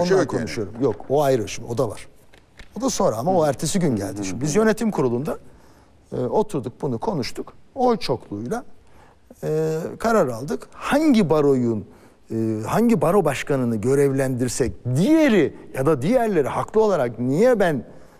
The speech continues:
Speaker 2: e, diyecekler. Bir, iki, kendi tüzel kişiliğimizin de "Siz şöyle kenara çekilin, e, biz gireceğiz." denmesini de doğru bulmadık açıkçası. Şunu da düzelteyim. E,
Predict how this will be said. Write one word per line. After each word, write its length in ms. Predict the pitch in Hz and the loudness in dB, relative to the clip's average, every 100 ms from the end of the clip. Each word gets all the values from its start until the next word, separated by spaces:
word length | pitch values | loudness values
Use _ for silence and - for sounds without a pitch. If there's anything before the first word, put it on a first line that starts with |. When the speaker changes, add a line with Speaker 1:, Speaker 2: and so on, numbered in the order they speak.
| - - | -20 -8
Speaker 2:
e, 340 | 110 110 110 | -6 -6 -6
diyecekler. 600 | 113 113 117 107 110 156 | -6 -4 -4 -6 -4 0
Bir, 180 | 285 294 - | 0 -2 -4
iki, 360 | 185 - 311 - - - - - - | -2 0 0 -2 -18 -20 -20 -20 -18
kendi 360 | - 117 131 262 | -10 -6 -4 -2
tüzel 340 | 311 277 269 | -2 2 2
kişiliğimizin 1120 | 202 190 170 151 147 143 135 131 120 139 135 | 2 -2 -2 0 2 2 2 -2 0 -2 0
de 240 | 123 110 - - | 0 0 -4 -20
"Siz 200 | - - | -8 -6
şöyle 280 | - 160 143 | -2 0 2
kenara 380 | 135 139 143 180 | 0 0 0 0
çekilin, 500 | 196 214 185 127 98 - - - _ - | 0 -2 0 -2 -4 -12 -20 -20 _ -6
e, 360 | 120 117 117 110 104 92 107 - 147 - 156 | -2 0 0 -2 -4 -10 -16 -20 -20 -18 -12
biz 300 | 135 208 156 | 0 2 2
gireceğiz." 540 | 143 135 117 123 110 | 2 0 0 -2 -2
denmesini 460 | 147 202 135 123 247 | -2 -2 -2 -2 -2
de 100 | 294 | 0
doğru 260 | 240 254 247 | 2 2 2
bulmadık 380 | 208 120 113 | 0 0 -4
açıkçası. 500 | 113 - - 117 - - - - - - - - - - - _ - _ _ _ - - - _ - _ | -10 -8 -8 -8 -10 -14 -20 -20 -20 -20 -20 -20 -20 -20 -20 _ -20 _ _ _ -20 -20 -20 _ -20 _
Şunu 300 | - - 220 | -10 2 4
da 120 | 254 | 4
düzelteyim. 500 | 156 131 123 117 196 - - _ _ - | 2 0 0 -2 -8 -10 -20 _ _ -20
E, 40 | - | -16